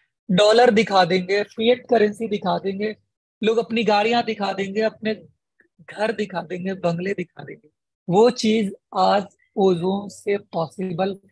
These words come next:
हो पाया है, right? तो अब हमें ozone के लिए अब किसी भी प्रकार की,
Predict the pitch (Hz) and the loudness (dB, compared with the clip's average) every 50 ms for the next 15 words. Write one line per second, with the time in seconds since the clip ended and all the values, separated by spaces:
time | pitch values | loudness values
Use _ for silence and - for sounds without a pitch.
0 | _ _ _ _ _ - 180 180 175 - - 165 151 143 143 147 151 147 135 135 | _ _ _ _ _ -4 -2 -2 -2 -4 -4 -4 -4 -4 -6 -8 -8 -10 -12 -14
1 | 151 - _ _ 165 170 165 151 147 - - - _ _ _ _ _ _ _ _ | -18 -20 _ _ -2 -2 0 -2 -2 -6 -10 -20 _ _ _ _ _ _ _ _
2 | _ _ _ - - - _ _ _ _ - 226 247 247 247 262 240 240 247 240 | _ _ _ -20 -20 -20 _ _ _ _ 0 2 4 6 4 6 4 4 4 4
3 | 269 277 277 254 226 214 196 202 226 247 254 277 - 247 240 233 226 226 233 240 | 6 6 6 6 6 6 6 4 4 4 4 2 2 2 2 2 4 4 4 4
4 | 247 233 - - _ - 226 220 - - 247 240 - 240 - - 233 208 202 - | 4 2 0 -4 _ -2 -2 -2 0 -2 -4 -2 -2 -4 -4 -4 -4 -4 -2 2
5 | 208 202 202 202 208 - - 214 226 240 226 | 4 4 4 4 2 -2 -6 -6 -6 -6 -8